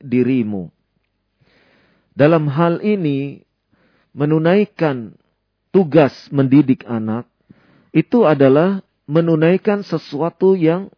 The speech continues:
membawa manfaat. Tidak hanya bagi pendidik, tetapi lebih dari itu adalah kepada peserta didik itu sendiri. Dan kita harus mengetahui bahwasannya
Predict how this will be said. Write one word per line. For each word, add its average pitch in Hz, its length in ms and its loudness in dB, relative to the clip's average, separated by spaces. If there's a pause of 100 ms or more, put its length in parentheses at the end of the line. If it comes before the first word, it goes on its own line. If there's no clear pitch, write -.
(140)
membawa 202 560 0
manfaat. 226 640 -4 (1040)
Tidak 170 240 2
hanya 180 400 2
bagi 147 320 -2
pendidik, 123 560 -6 (560)
tetapi 185 800 -4
lebih 180 320 2
dari 160 480 0
itu 175 320 -4
adalah 147 320 -4
kepada 139 560 -4
peserta 123 640 -6
didik 131 480 -2
itu 160 240 -6
sendiri. 170 560 -6 (1400)
Dan 143 240 2
kita 214 240 2
harus 185 400 2
mengetahui 170 880 -4
bahwasannya 127 1040 -8